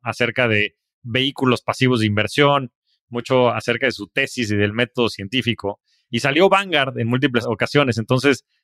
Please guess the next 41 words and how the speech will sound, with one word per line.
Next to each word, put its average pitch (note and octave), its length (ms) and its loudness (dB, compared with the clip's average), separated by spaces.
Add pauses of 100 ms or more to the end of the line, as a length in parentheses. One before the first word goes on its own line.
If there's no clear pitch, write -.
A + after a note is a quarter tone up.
(160)
por A#2 160 2
eso C3 140 2
me C3+ 60 2
atreví A#2+ 240 2
a C3 40 4
buscar. C3 460 0
Te B2 80 -6
dije, B2+ 220 0
"Juan, C#3+ 260 0
vamos E3 260 2
a A#3 80 2
platicar." A2 600 -2 (280)
Pero C3 140 2
me C#3+ 80 6
gustaría E3 320 4
que, G#3 380 4
antes C#3 240 -2
de C#3+ 60 4
entrarle A#2+ 360 0
a - 20 2
Vanguard A#2 400 0
y G#2 40 0
a F#2+ 80 0
todo A2+ 180 2
el A2 80 2
tema A2 220 0
de G#2 60 0
las G2+ 180 -6
inversiones, G#2+ 580 -2 (460)
nos B2 120 -4
platicaras D#3+ 600 2
de B2+ 100 2
Juan. A#2+ 480 -2 (420)
¿Quién G#3 300 2
es G#3+ 140 0
Juan? C3 520 0 (320)
¿Qué E3+ 460 0
le B2 180 -2
apasiona C3+ 500 0
a - 20 -2
Juan? B2 420 -2